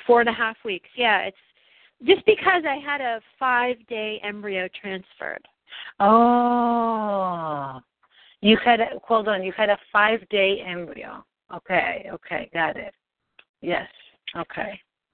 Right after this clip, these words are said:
Speaker 1: So it leapfrogs me ahead, you see, because in the body, uh, on the day of ovulation,
Speaker 2: Mm.
Speaker 1: you know,
Speaker 2: Yeah.
Speaker 1: that, that's day zero, and then let's just say I,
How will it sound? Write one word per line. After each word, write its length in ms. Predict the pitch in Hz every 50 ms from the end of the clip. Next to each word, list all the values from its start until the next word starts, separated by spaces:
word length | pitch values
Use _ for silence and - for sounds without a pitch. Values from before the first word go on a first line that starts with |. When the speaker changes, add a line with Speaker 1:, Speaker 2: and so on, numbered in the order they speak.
| _ _ _ _ _ _ -
Speaker 1:
So 140 | - 247 247
it 40 | 247 269 277 311 311 302 - -
leapfrogs 220 | 320 285 247 247 240 - 254
me 160 | 247 233 214 202
ahead, 420 | 208 - - 254 226 202 170 - 175
you 140 | _ - 180 - _ -
see, 140 | 190 165 175
because 320 | 185 185 - - 208 202 220
in 100 | 208 208
the 120 | 208 196
body, 540 | 202 214 226 240 254 233 214 190 190 196 - _ _ - - _ _ _ _ - -
uh, 300 | 214 208 196 190 190 190 - -
on 140 | 202 202 208
the 80 | 208 202
day 220 | 202 233 233 247
of 100 | 233 240
ovulation, 500 | 226 208 208 - - 185 180 180 190 190
Speaker 2:
Mm. 960 | 196 202 196 196 190 190 185 180 170 165 160 156 151 147 147 143 147 139 - _ _ _ _ _ _ _ _ _ _
Speaker 1:
you 140 | - 214 202
know, 100 | 190 190
Speaker 2:
Yeah. 180 | 175 160 151 143
Speaker 1:
that, 280 | 214 202 196 208 - - _ _ _ _ -
that's 160 | 214 214 - _ _ -
day 260 | 220 214 214 214 208 202
zero, 600 | 220 226 220 214 202 190 175 170 170 175 175 - -
and 200 | 190 196 190 196
then 460 | 190 190 190 190 190 196 196 190 196 _ _ _ _ _ _ _ _ _ _ _ _ _ _ _ _ _ _ _ _ -
let's 260 | - 226 226 226 - -
just 200 | - 220 208 - -
say 240 | 226 196 190 190 185
I, 200 | 180 180 175 170